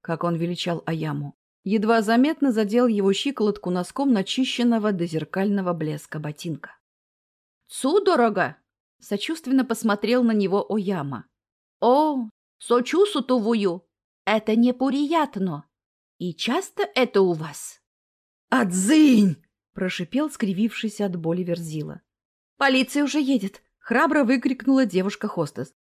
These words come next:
"Уходите! Это уже чересчур! Посетителей хоть не трогайте!" "Ещё поговорим!" процедил парень, у которого свело руку, с порога.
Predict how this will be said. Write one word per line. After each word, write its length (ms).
"Уходите! 640
Это 200
уже 180
чересчур! 640
Посетителей 680
хоть 260
не 140
трогайте!" 600
"Ещё 460
поговорим!" 840
процедил 540
парень, 380
у 60
которого 360
свело 340
руку, 460
с 140
порога. 520